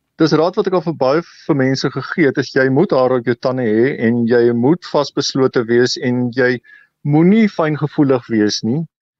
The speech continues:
Ek het, jy weet, die, ek het met boekskryf, daar het ek vinnig reg gekom, maar ek het eers agt jaar lank kortverhale geskryf vir tydskrifte voor die eerste een aanvaar is. Toe, toe was dit eintlik 'n grap wat ek gemaak het. Ek het 'n ligte verhaal geskryf.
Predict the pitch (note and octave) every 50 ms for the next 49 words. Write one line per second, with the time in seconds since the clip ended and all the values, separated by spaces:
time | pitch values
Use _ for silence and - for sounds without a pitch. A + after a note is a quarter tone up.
0 | _ _ D#3+ E3 - - D#3 D#3+ E3 - - - D#3+ D3 D#3+ D3+ C#3+ - _ E3
1 | E3 E3+ - - _ - D#3 - G3+ G3 - - E3+ - - _ _ - C#3+ E3
2 | D3+ - _ - E3 F3 - - - - - A#2 A2 G#2+ - - A#2 B2 D3 F3
3 | - E3 - - - D#3 C#3 C3 B2 - - - - - _ _ _ _ A#2+ A#2+
4 | A2+ A2 - - G#2+ - - G2+ G2 G2 G#2 A2 A2+ A2+ A2+ - - - _ _
5 | _ _ - C3+ - D3 - - E3+ E3 E3 - - - - F3 E3 - - E3
6 | D#3+ D3+ C#3+ B2+ A2 A2 A#2 A2+ - _ - D3 C3+ - - C#3 B2 A2+ A2+ A2
7 | - B2 - - - A#2+ A2+ - - - B2+ B2 A#2+ - - B2+ A2 G#2 - _
8 | - G#2+ G#2 G#2 - - - - - - _ _ - - D#3+ D#3 D#3+ D#3+ D3+ D3+
9 | C#3+ - D3 C#3 C3+ C3 A#2+ A#2 - - - C3+ B2+ B2 A2 - F#2 F#2 G2 -
10 | - - - F#3 F3 E3 - - A3 A3+ G3+ F#3+ F#3+ D3+ D3 C#3+ C#3+ - C#3 -
11 | - D#3+ D#3 D3+ - C3 - A2+ - - A#2+ A2+ G#2 G#2+ G#2+ - - A#2+ A#2+ -
12 | _ _ _ _ _ - A#2+ - - C3 - - A2+ G#2 A#2+ C#3 - - - D#3+
13 | - - C3+ A#2+ A#2+ A#2 - C#3 - - - - C#3 C#3+ E3 F#3